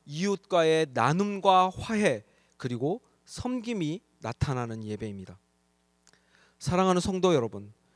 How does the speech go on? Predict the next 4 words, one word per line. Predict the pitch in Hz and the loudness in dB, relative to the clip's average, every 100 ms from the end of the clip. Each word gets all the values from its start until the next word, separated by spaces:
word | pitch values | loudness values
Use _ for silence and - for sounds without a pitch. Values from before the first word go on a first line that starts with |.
| _ _ _ | _ _ _
우리가 | 135 156 185 190 123 101 | -4 -2 2 2 2 -2
아직 | 120 131 113 120 _ | -6 -8 -10 -10 _
죄인이었을 | - - 123 160 180 175 156 - 185 | -8 -2 2 2 2 2 2 0 -4
때 | 139 104 82 | -2 -2 -4